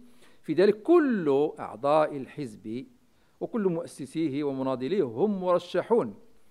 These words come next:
للمهام داخل الحزب وللمهام الانتدابية. هذا قرار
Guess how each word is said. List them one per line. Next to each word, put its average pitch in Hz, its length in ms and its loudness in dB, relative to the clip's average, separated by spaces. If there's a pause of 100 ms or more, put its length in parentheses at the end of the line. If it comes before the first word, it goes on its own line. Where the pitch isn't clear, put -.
(360)
للمهام 175 520 4
داخل 196 260 2
الحزب 143 580 -6 (440)
وللمهام 160 420 2
الانتدابية. 135 760 -4 (100)
هذا 147 580 -2
قرار 139 800 -6